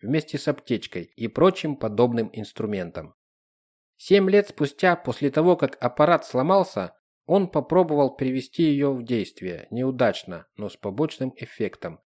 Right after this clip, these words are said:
вызвав целый салют искр.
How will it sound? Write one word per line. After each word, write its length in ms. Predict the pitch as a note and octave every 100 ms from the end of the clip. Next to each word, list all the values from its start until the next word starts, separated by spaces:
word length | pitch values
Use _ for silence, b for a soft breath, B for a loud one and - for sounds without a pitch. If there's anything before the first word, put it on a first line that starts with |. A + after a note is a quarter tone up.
| _ _
вызвав 520 | - C#3+ C#3 A2+ G2 -
целый 380 | - F#3 F3+ D3+
салют 420 | - A#2 B2 C3 -
искр. 480 | G#2+ F#2+ - -